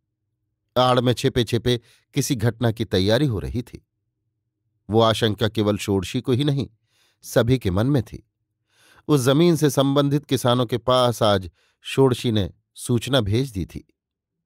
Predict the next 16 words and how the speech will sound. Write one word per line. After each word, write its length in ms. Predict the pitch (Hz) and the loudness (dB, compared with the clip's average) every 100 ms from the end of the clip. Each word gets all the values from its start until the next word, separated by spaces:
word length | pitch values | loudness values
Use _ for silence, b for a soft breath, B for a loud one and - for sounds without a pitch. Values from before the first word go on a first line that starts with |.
| _ _ - | _ _ -4
देवी 320 | 113 143 139 | 2 2 2
की 100 | 131 | -2
संध्या 440 | 113 120 117 113 107 | -2 0 2 2 2
आरती 220 | 98 101 | 0 -4
के 120 | 104 | -4
बाद 360 | 92 131 87 73 b b b b | 0 0 0 -6 b b b b
मंदिर 340 | 120 143 139 123 | 0 2 2 0
के 180 | 123 | 0
आंगन 320 | 117 131 135 117 | 2 2 0 0
में 120 | 113 | 0
उनके 280 | 113 110 110 | -2 -4 -2
जमा 280 | 110 110 | 0 0
होने 280 | 98 98 98 | 0 -2 -4
की 120 | 87 | -6
बात 260 | 82 113 143 | -6 -4 -4
थी, 360 | _ - - | _ -16 -16